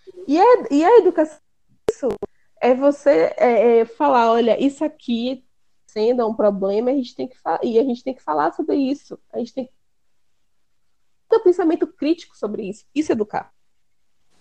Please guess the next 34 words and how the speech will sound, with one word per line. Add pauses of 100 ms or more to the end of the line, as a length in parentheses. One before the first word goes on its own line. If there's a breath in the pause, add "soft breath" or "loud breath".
(320)
Entendeu?
O,
o,
o,
o
que
a
gente,
o
que
a
gente
mais
tem
feito,
esses
últimos, (600)
a
gente, (320 soft breath)
é,
em,
em
situação (320)
educacional, (460)
por, (180)
por
geral, (520)
é, (100)
a
gente
tem
feito (560)
em (100)
falar